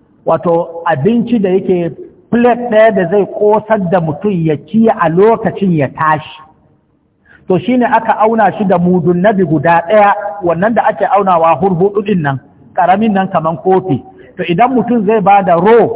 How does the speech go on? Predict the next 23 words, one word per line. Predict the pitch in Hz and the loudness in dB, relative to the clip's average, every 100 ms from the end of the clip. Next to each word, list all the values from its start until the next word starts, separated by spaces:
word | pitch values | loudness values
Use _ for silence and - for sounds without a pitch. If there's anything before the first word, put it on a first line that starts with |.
| - - - - | -6 -10 -14 -4
wanda | 202 220 | 0 2
ba | 175 151 | 0 0
a | 156 | 0
dafa | 208 190 | 2 2
ba, | 156 208 254 - - - - | 2 2 0 -8 -12 -18 -4
irin | 240 269 240 | 0 2 2
shi | - 190 | 0 -2
ne | 202 196 | 0 0
zai | 220 202 - | 0 -2 0
ɗiba | 208 196 180 165 | 0 2 2 2
zai | 208 185 | 0 0
auna | 202 196 156 | 0 0 0
guda | 143 139 180 185 | 0 2 2 2
ɗaya | 196 | 0
na | 208 | -2
shinkafa | 208 143 156 151 160 156 | -4 -4 -2 -2 0 -2
ya | 135 | -2
bayar. | 131 123 107 - _ _ _ _ | -2 -4 -6 -20 _ _ _ _
Kaga | 170 196 220 | -2 0 2
wannan | 226 202 175 190 190 | 2 2 0 -2 0
ai | 208 214 | -2 0
in | 208 220 214 | 0 -2 -2
aka | 214 196 | -2 -2